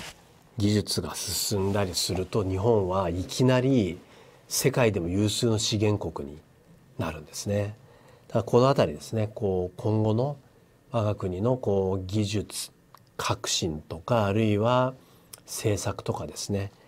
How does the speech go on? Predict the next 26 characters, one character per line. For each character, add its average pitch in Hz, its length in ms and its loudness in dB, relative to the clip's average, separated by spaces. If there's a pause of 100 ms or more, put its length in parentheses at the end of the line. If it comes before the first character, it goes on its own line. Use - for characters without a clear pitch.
(240)
あ 87 120 -6
の、 85 140 -2
注 98 300 0
目 90 300 0
し - 100 -4
て 90 400 0 (120)
い 95 60 -10
き - 100 -8
た 98 120 0
い 82 80 -2
な 82 140 -4
と - 100 -8
い 85 60 -2
う - 20 -6
ふ - 100 -2
う - 20 4
に 110 80 6
思 76 180 -4
い - 60 -20
ま - 100 -18
す。 - 260 -12 (1600)
え 95 120 -2
ー、 85 40 -4
島 120 480 6
人 113 260 2
様。 98 360 2